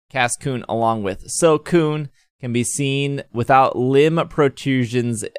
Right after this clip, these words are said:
in their body via the anime, all main series games from X and Y onward, and occasionally in Heart Gold, Soul Silver.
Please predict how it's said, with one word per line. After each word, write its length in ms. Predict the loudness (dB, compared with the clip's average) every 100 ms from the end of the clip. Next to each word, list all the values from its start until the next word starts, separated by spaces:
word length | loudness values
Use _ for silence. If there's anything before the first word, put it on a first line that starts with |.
| -2
in 280 | 0 2 2
their 120 | 2
body 460 | 4 2 4 2 -2
via 320 | -4 0 0
the 220 | -2 -4
anime, 600 | 0 0 0 -2 -2 -2 -6 _ _ -2
all 180 | 2 2
main 240 | 0 -2
series 340 | 0 2 0
games 380 | 0 -2 0 -4
from 200 | -6 -6
X 200 | -6 -6
and 100 | -4
Y 200 | -2 -2 0
onward, 600 | -2 0 2 0 0 -6 _ _ -14
and 160 | -8
occasionally 760 | -8 -2 0 0 -2 -4 -4 -4
in 140 | -4
Heart 380 | -4 -2 -4 -4
Gold, 340 | -6 -4 -6 -10
Soul 400 | -12 -6 -6 -6
Silver. 640 | -6 0 0 2 0 -2